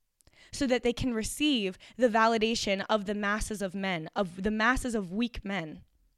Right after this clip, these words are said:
Weak women who have not yet had the birth and the resurgence of the divine feminine within them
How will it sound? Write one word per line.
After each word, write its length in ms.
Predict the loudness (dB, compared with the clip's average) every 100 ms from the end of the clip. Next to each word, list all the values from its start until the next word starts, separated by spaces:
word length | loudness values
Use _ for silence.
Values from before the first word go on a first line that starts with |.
| _ _ _ _ _ _ -20 -20 -20 _
Weak 320 | -4 2 2 0
women 640 | 2 6 6 4 -2 -8 -14 -20 -20 _ _ _ _ _ _ _ _ _ -2
who 120 | 0
have 240 | 2 2
not 340 | 2 4 4 4
yet 340 | 2 4 4
had 260 | 2 0 0
the 100 | -4
birth 720 | 0 4 6 4 2 -8 -20 -14 -2
and 140 | 0
the 80 | 0
resurgence 720 | -2 0 4 4 4 -2 -2 0
of 180 | 2 2
the 80 |
divine 400 | 0 2 2 0
feminine 500 | 0 0 0 2 -2
within 380 | -2 0 2 4
them 380 | 2 0 -4 -10